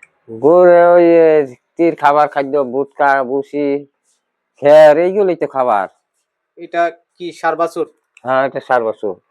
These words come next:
Speaker 2: এটার বয়স কত?
Speaker 1: এটার বয়স হইছে প-, ষোল-, পনেরো ষোলো মাস হইছে আর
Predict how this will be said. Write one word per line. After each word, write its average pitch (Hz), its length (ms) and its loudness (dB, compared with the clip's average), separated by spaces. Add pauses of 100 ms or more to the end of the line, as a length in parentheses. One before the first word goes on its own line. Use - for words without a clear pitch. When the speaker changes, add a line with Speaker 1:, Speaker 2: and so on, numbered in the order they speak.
(920)
Speaker 2:
এটার 165 280 -10
বয়স 165 260 -8
কত? 175 200 -6 (1500)
Speaker 1:
এটার 180 240 2
বয়স 185 640 4
হইছে 180 280 0 (1600)
প-, 196 260 2
ষোল-, 185 340 0
পনেরো 220 280 0
ষোলো 180 280 0
মাস 143 260 -4
হইছে 123 200 -8
আর 107 100 -6